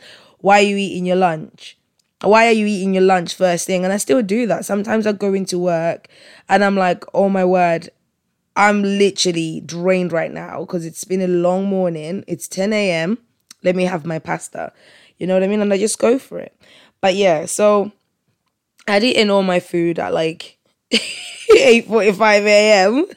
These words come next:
<laughs> And by this point, I've got nothing left in me. I've got no fuel. So I'm like, "Oh my word," I'm waiting for my dad. He told me how long it was gonna be. It wasn't gonna be, like, a short little ten-minute wait.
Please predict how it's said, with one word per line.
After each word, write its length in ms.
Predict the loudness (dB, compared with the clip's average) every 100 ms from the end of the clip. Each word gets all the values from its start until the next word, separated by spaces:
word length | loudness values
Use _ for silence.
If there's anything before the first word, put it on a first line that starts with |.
| -8
<laughs> 100 | -6 -6 -8 -8 -10 -20 _ _ _ _ -12 -8 -8 -2
And 340 | 2 4 2 2
by 160 | 2
this 220 | 2 -2 -4
point, 440 | 0 2 2 2 0
I've 140 | 0
got 160 | 0 0
nothing 500 | -2 -4 -4 -4 0
left 360 | 0 -2 -4
in 220 | -4 -2
me. 260 | -2 -4 -4
I've 120 | -4
got 160 | -2 -2
no 220 | -2 -2
fuel. 720 | -6 -8 -4 -2 -2 -4 -8 -16 -20 -20
So 180 | -6 -6
I'm 200 | -2 -2
like, 300 | -2 -2 -6 -4
"Oh 200 | -4 -2
my 220 | -4 -8
word," 400 | -6 -4 -4 -6
I'm 120 | -6
waiting 240 | -8 -10
for 100 | -12
my 140 | -12 -10
dad. 460 | -8 -6 -4 -4
He 100 | -6
told 260 | -6 -4 -2
me 80 | -4
how 120 | -6
long 160 | -6 -6
it 20 |
was 120 | -8
gonna 180 | -8 -8
be. 200 | -6 -6
It 80 | -4
wasn't 300 | -6 -8 -6
gonna 180 | -8 -8
be, 180 | -8
like, 200 | -8 -8
a 60 | -10
short 480 | -8 -2 -2 -2 -8
little 480 | -8 -4 -2 -4 -8 _ _ -6
ten-minute 440 | -4 -4 -6 -4
wait. 460 | -2 0 -2 -6